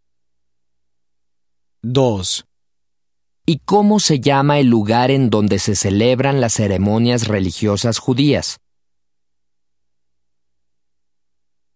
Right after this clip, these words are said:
Speaker 2: La sinagoga.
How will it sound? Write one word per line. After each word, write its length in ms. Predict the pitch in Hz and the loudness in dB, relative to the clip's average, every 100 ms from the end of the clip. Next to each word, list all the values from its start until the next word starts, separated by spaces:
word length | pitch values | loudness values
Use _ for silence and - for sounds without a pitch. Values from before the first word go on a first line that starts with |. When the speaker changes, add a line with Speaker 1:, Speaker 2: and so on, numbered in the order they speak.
| _ _ _ _ _ _ _ _ _ _ _ _ _ _ _ _ _ _ | _ _ _ _ _ _ _ _ _ _ _ _ _ _ _ _ _ _
Speaker 2:
La 280 | 120 127 127 | 0 2 2
sinagoga. 840 | 117 - 113 104 95 127 107 90 | 0 0 0 0 0 -2 -2 -6